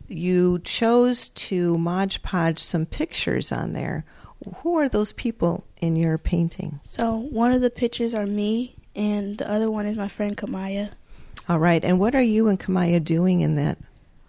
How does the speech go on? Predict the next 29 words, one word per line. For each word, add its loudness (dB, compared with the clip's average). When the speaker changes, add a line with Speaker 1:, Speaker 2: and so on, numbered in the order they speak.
Speaker 2:
We're -6
Speaker 1:
photo? 4
Speaker 2:
like, -4
so -2
all -2
the -2
white -2
eyes -4
are, -6
like, -6
staring -4
at -4
us, -4
and, -2
um, -6
we're, 0
like, -4
looking -4
down -4
and -8
being -2
sad -4
because -8
people -4
should -10
be -8
treated -4
fairly. -8
Speaker 1:
Okay. -2